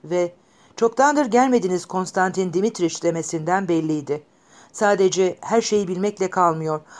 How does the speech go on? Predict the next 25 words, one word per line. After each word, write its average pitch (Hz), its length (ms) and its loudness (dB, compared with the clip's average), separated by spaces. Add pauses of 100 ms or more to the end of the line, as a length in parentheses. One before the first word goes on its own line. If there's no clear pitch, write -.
(140)
aynı 214 260 4
zamanda 165 460 -2
seviniyor 180 640 0 (260)
ve 214 60 2
sevincini 233 460 0
saklamak 202 560 -2
için 196 280 -4
çaba 175 280 0
harcıyordu. 160 720 0 (440)
Kapıcının 262 580 0 (220)
yaşlı, 202 500 4
sevimli 202 460 0
gözlerine 185 560 4
bakan 165 400 -2
Levin, 185 320 0 (320)
içindeki 254 440 -2
mutlulukta 185 760 0 (200)
yeni 262 240 -2
bir 233 100 2
şey 214 300 2
daha 180 180 2
fark 160 360 -2
etti. 165 340 -6 (460)
"Kalktılar 180 540 0
mı?" 165 220 -4